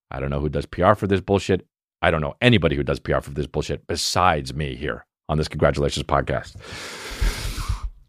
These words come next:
I don't know if it works. I'm sure it's worked in the past, but that's what Misconnections is.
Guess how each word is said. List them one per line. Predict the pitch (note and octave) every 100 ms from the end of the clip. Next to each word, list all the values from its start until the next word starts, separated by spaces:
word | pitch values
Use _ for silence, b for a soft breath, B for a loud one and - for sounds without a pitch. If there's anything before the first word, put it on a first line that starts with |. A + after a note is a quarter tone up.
| _ - -
I | F#2+
don't | F#2
know | G#2+
if | B2
it | C#3+
works. | D3 D3+ -
I'm | F#2
sure | - C3
it's | -
worked | D3+ -
in | D#3+
the |
past, | D3+ C3+ A#2+ A#2+ -
but | C3 -
that's | E3+ E3+
what | D#3 -
Misconnections | A#2+ - B2 F#2 - E2+ D#2+ D#2
is. | -